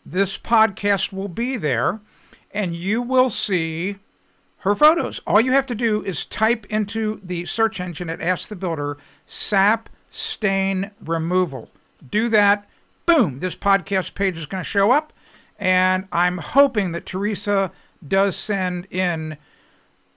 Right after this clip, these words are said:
more photos to show the cleaning process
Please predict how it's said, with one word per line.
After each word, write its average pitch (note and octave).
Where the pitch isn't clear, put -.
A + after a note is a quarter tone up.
more G3+
photos E3
to D3+
show F#3
the D#3+
cleaning G3
process D#3+